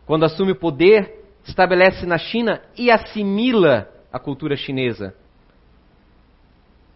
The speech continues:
Então as trocas são constantes na evolução humana.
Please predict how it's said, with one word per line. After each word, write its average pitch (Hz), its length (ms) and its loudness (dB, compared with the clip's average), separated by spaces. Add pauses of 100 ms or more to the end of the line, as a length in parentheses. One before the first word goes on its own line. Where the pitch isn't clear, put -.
(640)
Então 220 280 4
as 226 200 2
trocas 240 540 2
são 226 140 0
constantes 240 1080 -6 (260)
na 139 140 -4
evolução 143 440 -6
humana. 110 380 -6